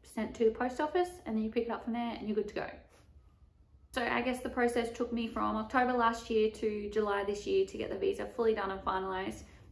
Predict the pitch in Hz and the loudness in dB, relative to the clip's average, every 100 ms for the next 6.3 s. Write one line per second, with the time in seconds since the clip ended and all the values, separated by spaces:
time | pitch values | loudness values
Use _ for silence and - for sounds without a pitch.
0 | - 262 247 226 220 226 214 202 214 214 | 0 2 4 4 4 4 2 2 2 0
1 | - - 220 214 208 - 226 214 202 202 | -2 -6 -2 0 -2 -4 -4 -2 -2 -6
2 | - 208 208 202 196 202 - - - - | -10 -8 -2 -2 -2 -8 -18 -20 -20 -20
3 | - - - - - 202 202 214 190 220 | -20 -20 -12 -4 -2 -2 -2 -4 -6 0
4 | 226 226 - 220 208 208 214 214 208 220 | 2 0 -2 -6 -6 -4 -2 -2 2 2
5 | 226 - 214 214 214 214 220 220 220 220 | 0 -6 -4 -2 0 0 -2 -2 -4 0
6 | 247 403 - | 0 0 -4